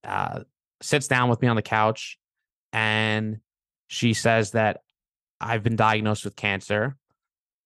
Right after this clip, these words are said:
Um, she said that I'm going to be okay.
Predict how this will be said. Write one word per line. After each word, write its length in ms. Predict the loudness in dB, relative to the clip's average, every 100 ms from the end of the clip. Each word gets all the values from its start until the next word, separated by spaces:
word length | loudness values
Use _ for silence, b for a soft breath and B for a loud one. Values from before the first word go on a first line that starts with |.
| _
Um, 520 | -2 2 2 0 -6 -18 _ _ _ _ _ _ _ _
she 180 | -6 -6
said 280 | 0 0 2
that 280 | 2 2 -4 _ _ _ _ _ _ _ _
I'm 160 | -4 0
going 280 | 2 4 2
to 100 | 0
be 160 | 0 0
okay. 480 | 0 -2 -2 -2